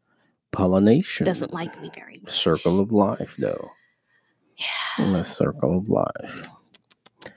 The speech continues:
Speaker 1: Yeah.
Speaker 2: But hey, I can say it. I don't know. Is it better than the, me fall season,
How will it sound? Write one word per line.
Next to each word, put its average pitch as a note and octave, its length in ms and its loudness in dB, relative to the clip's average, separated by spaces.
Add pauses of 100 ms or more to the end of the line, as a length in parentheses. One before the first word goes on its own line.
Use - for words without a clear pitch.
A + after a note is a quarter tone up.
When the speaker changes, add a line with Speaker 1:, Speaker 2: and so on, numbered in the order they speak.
(640)
Speaker 1:
Yeah. - 360 2 (200)
Speaker 2:
But G#3 100 4
hey, G3 160 4
I F#3+ 120 4
can G#3 200 -2
say G#3 300 2
it. - 240 -2
I G#3 80 0
don't B3 180 0
know. F3+ 360 0
Is F3 140 -4
it E3+ 100 -6
better B3+ 220 2
than B3 240 2
the, G3 440 4 (440)
me G#3+ 280 4
fall B3 420 6
season, G3+ 520 6